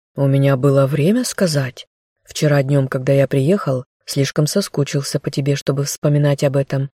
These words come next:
"А вечером ты уже у Лизы в спальне пропала".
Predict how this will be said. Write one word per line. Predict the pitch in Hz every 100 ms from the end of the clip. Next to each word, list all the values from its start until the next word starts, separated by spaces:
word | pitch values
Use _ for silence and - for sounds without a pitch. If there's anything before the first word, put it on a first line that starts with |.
| _ _ -
"А | 131
вечером | 139 185 - 170 143
ты | 135
уже | 165 185 202
у | 214
Лизы | 165 160 151
в | 156
спальне | - 165 156 156 156
пропала". | 156 151 151 151 151